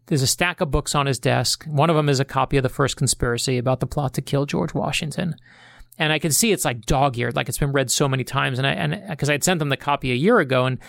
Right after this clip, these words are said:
I said to him, uh, "Sir, I brought my own copy. You wanna read from this?" And he says, "Mm-hmm," 'cause he can't speak at this point. He's just, "Mm-hmm," or "Uh-uh." And the scene that I brought to him was the scene where George Washington,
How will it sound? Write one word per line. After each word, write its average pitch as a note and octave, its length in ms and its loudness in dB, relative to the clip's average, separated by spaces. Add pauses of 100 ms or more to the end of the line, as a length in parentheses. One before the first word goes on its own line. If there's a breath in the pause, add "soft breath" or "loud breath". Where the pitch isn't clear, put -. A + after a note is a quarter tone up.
(480 loud breath)
I D3 80 2
said A3 180 2
to D#3+ 140 4
him, D3+ 340 0
uh, - 160 -4
"Sir, G#3+ 220 4
I E3+ 60 2
brought E3 180 2
my D#3+ 100 0
own C#3+ 160 2
copy. A3+ 320 2
You D3+ 80 2
wanna C#3+ 200 2
read C#3+ 200 2
from E3+ 200 0
this?" B3+ 200 0
And D#3 80 -2
he C#3 60 2
says, C3+ 200 2
"Mm-hmm," D#3 520 4 (280)
'cause - 140 -2
he C#3+ 80 0
can't F3+ 260 0
speak - 280 -2
at C3 80 0
this - 160 -4
point. - 240 -4
He's C3 120 0
just, - 280 0
"Mm-hmm," D#3+ 420 4
or D#3+ 320 0
"Uh-uh." D3+ 320 0 (960)
And C#3+ 460 -2 (560 loud breath)
the D3+ 100 2
scene B3+ 320 2
that G#3 120 4
I E3+ 80 2
brought C#3+ 380 2
to A#2 100 -6
him B2 340 -2 (600 soft breath)
was D3+ 200 4
the C#3+ 80 -2
scene G3+ 420 2
where D#3+ 140 4
George E3 440 4
Washington, C#3+ 840 0